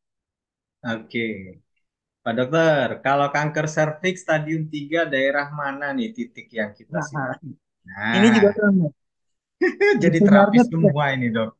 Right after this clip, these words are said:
Speaker 1: <laughs>
Speaker 2: Eh, Pak Adi, manajemen T H Network mohon
Speaker 1: Iya.
Speaker 2: izin nanti kita bahas
Speaker 1: Iya.
Speaker 2: mengenai kanker ya.
Speaker 1: Siap.
Speaker 2: Karena ini bicaranya kanker.
Speaker 1: Siap.
Speaker 2: Prinsipnya jangan penyakitnya yang dilihat.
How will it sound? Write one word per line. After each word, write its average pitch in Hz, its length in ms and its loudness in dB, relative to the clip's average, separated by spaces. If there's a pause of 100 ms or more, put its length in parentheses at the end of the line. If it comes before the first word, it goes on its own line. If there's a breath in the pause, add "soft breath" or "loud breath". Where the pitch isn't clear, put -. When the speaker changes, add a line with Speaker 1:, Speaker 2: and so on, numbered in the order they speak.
(260)
Speaker 1:
<laughs> 220 1300 -6 (220)
Speaker 2:
Eh, 190 380 6 (420)
Pak 180 160 6
Adi, 226 380 2 (720)
manajemen 190 500 0
T 196 80 -2
H 180 160 2
Network 180 320 0
mohon 180 160 -2
Speaker 1:
Iya. 180 160 -2
Speaker 2:
izin 226 240 0
nanti 196 220 -2
kita 202 180 -4
bahas 196 220 0
Speaker 1:
Iya. - 20 -6
Speaker 2:
mengenai 185 320 -6 (160)
kanker 175 380 -2
ya. 143 120 -2 (540)
Speaker 1:
Siap. 117 300 -4 (180)
Speaker 2:
Karena 156 160 -12
ini 185 160 -8
bicaranya 170 380 -4
kanker. 156 340 -6 (480)
Speaker 1:
Siap. 95 340 -8 (140)
Speaker 2:
Prinsipnya 226 840 0
jangan 202 320 4 (100)
penyakitnya 226 640 0
yang 160 140 -4
dilihat. 143 360 -6